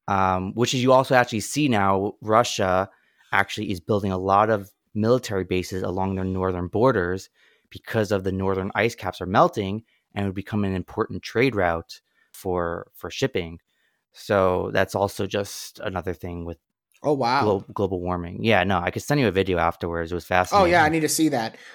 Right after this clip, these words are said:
Speaker 2: Um, but if only just to own the libs,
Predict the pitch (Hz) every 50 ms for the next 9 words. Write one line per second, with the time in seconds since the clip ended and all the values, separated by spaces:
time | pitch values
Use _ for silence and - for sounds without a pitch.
0 | - _ - 147 156 151 147 143 139 139 139 131 135 - - 180 175 160 135 -
1 | - _ _ _ _ _ _ _ _ _ _ _ _ _ - 214 196 233 247 302
2 | 320 339 311 220 160 - 190 190 190 - - 208 - 165 170 170 160 147 127 120
3 | 120 120 139 90 98 95 - - -